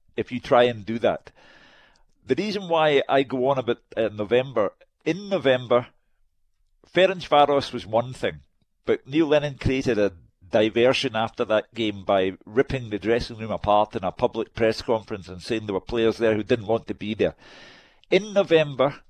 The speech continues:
Celtic lost four one at home to Sparta Prague in the Europa League. I said then, and I have written since then, that when the fourth goal went in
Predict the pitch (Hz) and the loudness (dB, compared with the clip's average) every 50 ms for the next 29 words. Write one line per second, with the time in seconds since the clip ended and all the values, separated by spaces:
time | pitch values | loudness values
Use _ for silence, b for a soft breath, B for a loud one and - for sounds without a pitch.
0 | _ _ _ _ _ _ - - - 156 156 156 - 160 147 - - 120 131 131 | _ _ _ _ _ _ -6 0 2 2 2 2 0 -4 -6 -6 -4 -2 2 2
1 | 135 127 - - - - - - - 147 151 156 151 139 123 127 127 127 123 123 | 2 2 0 -6 -14 -18 -8 -4 0 2 4 4 2 2 2 0 0 0 -2 -8
2 | - _ _ - 139 147 - - - - - - - 214 214 170 120 98 101 131 | -14 _ _ -2 0 0 0 -2 -6 -16 -10 -4 0 0 0 0 -2 -4 -8 -10
3 | - - _ _ _ _ _ _ _ _ _ _ _ _ _ _ _ _ - 127 | -10 -12 _ _ _ _ _ _ _ _ _ _ _ _ _ _ _ _ -8 -6
4 | 113 - - - 143 135 135 - 131 117 - 123 123 117 120 123 120 117 107 - | -6 -2 0 2 2 2 2 0 -4 -4 0 2 4 4 4 4 2 0 -2 -8
5 | - 113 113 104 104 104 107 104 117 120 - 117 98 95 101 107 95 - - - | -10 -10 -10 -8 -4 -4 -2 0 -2 -2 -2 -4 -6 -6 -6 -8 -10 -12 -18 -20
6 | _ _ _ - 92 98 - - - 180 196 165 135 156 151 170 190 202 185 - | _ _ _ -10 -8 -8 -2 0 2 2 2 2 2 2 2 2 2 -2 -10 -20
7 | _ _ _ - 117 113 107 107 104 104 95 90 107 151 165 - 196 185 175 170 | _ _ _ -4 -2 0 0 2 0 0 0 2 4 4 4 4 2 -2 -2 -4
8 | - - 147 135 - - - 156 165 170 151 147 b b b b b b b b | -10 -10 -10 -10 -6 -2 -2 -2 -2 -2 -8 -14 b b b b b b b b
9 | b b b - - 120 120 - - - 127 120 110 113 110 - - 185 208 214 | b b b 0 4 4 4 4 2 -2 -4 -4 -4 -6 -8 -2 2 4 6 6
10 | - - - - 185 185 175 165 165 156 - - 151 156 151 151 147 143 | 4 2 0 2 2 2 4 2 0 -2 -2 -2 -2 -2 -2 -6 -10 -14